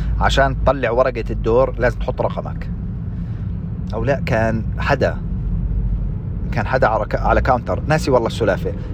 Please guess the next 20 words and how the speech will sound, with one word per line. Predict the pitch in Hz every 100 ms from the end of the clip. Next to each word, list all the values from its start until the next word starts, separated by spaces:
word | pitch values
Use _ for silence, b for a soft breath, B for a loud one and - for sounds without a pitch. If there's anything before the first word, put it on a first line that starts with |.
| -
المهم، | 139 135 151 B B -
آه، | 113 117 113 113 110 - - - - - - - -
طلبت | 127 -
إشي، | 120 139 147
قال | - - -
لي |
"أعطيني | 151 - 165
رقمك". | 117 - 131 147 - - - -
قلت | -
له | 165
"أوكي، | 151 139 101 95
صفر | - 147
سبعة | 135 131 123 101
سبعة، | 107 95 90 110 - - - - - - - - -
سبعة | - 170 165 127
سبعة | 113 123 104 98
سبعة، | - 87 82 98 123 - - - - - - - -
سبعة | - - 151 127
سبعة | 120 110 101 123
سبعة". | 131 160 104 82